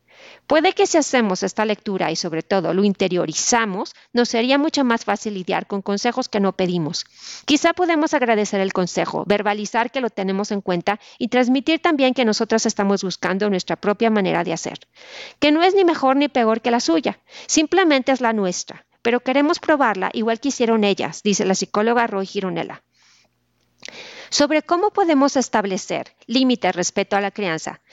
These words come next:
respecto a la crianza de nuestros niños con nuestras madres y padres,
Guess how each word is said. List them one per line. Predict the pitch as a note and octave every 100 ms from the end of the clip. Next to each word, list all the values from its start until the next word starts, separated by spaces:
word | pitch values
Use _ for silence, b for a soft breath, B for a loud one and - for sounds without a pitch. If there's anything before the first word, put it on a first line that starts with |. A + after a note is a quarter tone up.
| B B
respecto | C#4+ D4+ - C4+ - A3+
a |
la | G3
crianza | - G#3 F#3 F3
de | E3+
nuestros | D#3+ - F3
niños | G#3+ G3 D#3+
con | F3
nuestras | D#3+ - E3 G3+
madres | G#3+ G#3+ A#3
y | C4
padres, | C#4+ C4+ D#4 -